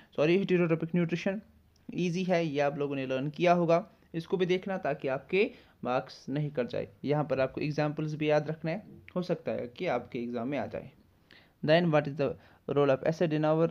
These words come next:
stomach. Question number three, describe the process of digestion in human beings.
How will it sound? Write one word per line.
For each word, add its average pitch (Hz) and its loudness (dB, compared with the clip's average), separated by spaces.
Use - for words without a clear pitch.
stomach. 165 2
Question 160 -2
number 147 4
three, 165 2
describe 165 0
the 156 -2
process 156 -2
of 147 -2
digestion 147 0
in 147 0
human 180 2
beings. 185 -2